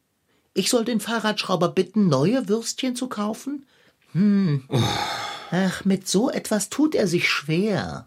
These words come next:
Speaker 2: Du willst mich jetzt nicht echt losschicken, um neue Geflügelwürstchen zu kaufen. Klappert's bei dir, Dicker?
Speaker 1: Tja, meine Rede. Fahrradschrauber, das war Kaspers Idee.
Speaker 2: Äh.
Speaker 1: Ich habe nichts damit zu tun.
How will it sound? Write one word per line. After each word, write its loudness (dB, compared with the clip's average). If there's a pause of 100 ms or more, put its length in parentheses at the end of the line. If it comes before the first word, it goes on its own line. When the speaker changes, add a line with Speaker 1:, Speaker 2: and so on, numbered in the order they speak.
Speaker 2:
Du 8
willst 6
mich 6
jetzt 4
nicht 4
echt 2
losschicken, 6
um 6
neue 8
Geflügelwürstchen 4
zu -6
kaufen. -2
Klappert's 2
bei 2
dir, 4
Dicker? 2 (140)
Speaker 1:
Tja, 2 (240)
meine 2
Rede. 2 (460)
Fahrradschrauber, 2
das -2
war 0
Kaspers -2
Idee. -6
Speaker 2:
Äh. 2 (220)
Speaker 1:
Ich 2
habe 2
nichts 2
damit 0
zu -2
tun. -4